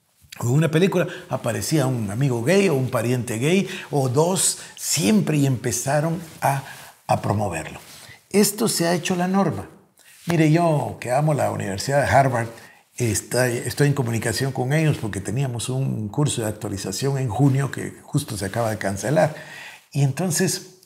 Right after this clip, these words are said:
teníamos una charla y surgió esta expresión, dice una persona, "En Harvard se necesitaba hace unos años muchísimo valor para decir yo soy gay, porque la comunidad lo castigaba.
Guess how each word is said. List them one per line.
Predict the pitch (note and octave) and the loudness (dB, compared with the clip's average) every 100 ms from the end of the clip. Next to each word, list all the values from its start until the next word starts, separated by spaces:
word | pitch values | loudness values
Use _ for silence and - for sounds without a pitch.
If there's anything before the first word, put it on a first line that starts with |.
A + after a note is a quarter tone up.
| _ - | _ -2
teníamos | D3 F#3+ D3+ E3+ | 2 2 2 0
una | E3+ | -2
charla | - F#3 B2 C3 D3+ - - - - _ | 4 6 6 2 -2 -6 -20 -20 -20 _
y | C3+ C#3 C3+ A#2+ G#2+ G2+ | 0 2 2 0 -4 -6
surgió | - - D3+ - G3 | -8 0 0 2 0
esta | - E3 | 2 0
expresión, | A2+ - B2 A2 B2+ B2 | -2 -4 -2 -2 -2 0
dice | C3 - | 0 0
una | C#3+ | 0
persona, | - A2+ A#2 A2+ G2+ - - - - | 0 -4 -4 -4 -6 -12 -20 -20 -8
"En | C#3 A#2+ | -2 0
Harvard | C3+ E3 F3+ F#3 - | 2 2 4 2 2
se | C#3+ | -2
necesitaba | B2 G#2+ A2 B2+ G#2+ D#3+ D3 D3+ - - _ - | -2 -4 -4 -6 0 2 2 2 -2 -18 _ -8
hace | A#2 - | -4 0
unos | C#3 A#2+ - - - | 0 -2 -6 -4 2
años | D#3 D3+ D3 - - - | 4 6 2 -4 -16 -8
muchísimo | B2+ C3 - - G#3+ - F#3 D#3 C#3 | -4 -4 0 0 2 2 2 4 4
valor | A2+ A2 C#3+ C3+ - - - - - - | 4 4 4 2 -2 -8 -16 -20 -20 -4
para | A#2+ A#2 | 2 4
decir | G2+ - B2+ A#2 | 2 0 0 0
yo | G#2 | 0
soy | G2 A#2+ B2+ | 0 0 2
gay, | E3+ D3+ - - _ _ _ - | 2 0 -2 -14 _ _ _ -6
porque | A2 - G2+ | -4 -2 0
la | F#2+ - | 0 -2
comunidad | - G#2+ G2+ G#2 B2 | -6 -4 0 2 4
lo | |
castigaba. | G#2+ G#2 - B2+ D#3 | 2 -2 -2 0 0